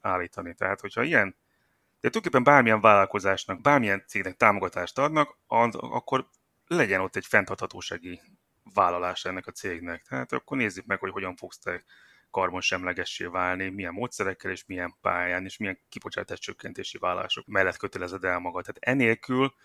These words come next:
gyakorlatilag ingyen odne-, odaadni pénzt a repülőgép társaságoknak, vagy másmilyen szennyezésre járó gazdasági tevékenységnek, az nagyon komoly hiba eb-, ebben a helyzetben. Én elhiszem, hogy a, a döntéshozók nehéz helyzetben vannak egyébként, mert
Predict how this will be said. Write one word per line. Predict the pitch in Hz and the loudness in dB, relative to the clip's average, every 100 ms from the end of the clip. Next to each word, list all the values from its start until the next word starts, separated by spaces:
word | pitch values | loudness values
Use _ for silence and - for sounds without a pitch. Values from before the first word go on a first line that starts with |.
| - _ _ _ | -20 _ _ _
gyakorlatilag | - 107 107 104 104 | -6 0 0 0 -2
ingyen | 127 120 101 | 0 0 2
odne-, | 104 95 92 | 0 0 -4
odaadni | - 104 95 95 87 - _ | -2 0 0 0 -6 -10 _
pénzt | - 101 92 | -8 -6 -4
a | 101 | -4
repülőgép | 101 98 87 - | -2 -4 -8 -12
társaságoknak, | - 90 - - 101 104 107 120 117 - | -6 -6 -4 -2 0 -2 -4 0 0 0
vagy | 90 | -8
másmilyen | - 87 - 90 87 85 _ | -6 -10 -10 -8 -8 -10 _
szennyezésre | - - 98 92 - | -18 -8 -8 -8 -4
járó | 92 92 90 | -2 -2 -4
gazdasági | 98 95 - 90 | -6 -4 -8 -8
tevékenységnek, | - 98 95 - 107 - 127 131 - _ - - - _ _ _ | 0 0 0 -2 -2 -2 -4 -4 -6 _ -20 -20 -20 _ _ _
az | - 117 | 0 2
nagyon | 170 165 92 | 4 4 4
komoly | - 98 90 | -4 -4 -4
hiba | 95 87 87 | -6 -6 -4
eb-, | 85 - | -6 -10
ebben | 92 90 | -12 -8
a | 87 | -6
helyzetben. | 92 85 90 90 101 98 _ _ | -6 -6 -6 -6 -4 -4 _ _
Én | - 113 | 0 2
elhiszem, | 143 127 117 107 | 4 2 2 2
hogy | 98 101 | 2 2
a, | 98 | 2
a | 95 95 - 107 | 2 -2 -14 -4
döntéshozók | 113 101 104 95 | -2 -2 -8 -8
nehéz | 95 90 - | -6 -6 -6
helyzetben | 95 87 85 85 | -8 -6 -6 -8
vannak | 82 82 85 - | -10 -12 -14 -16
egyébként, | 80 80 - 131 139 | -18 -16 -2 -2 2
mert | 107 110 | 2 2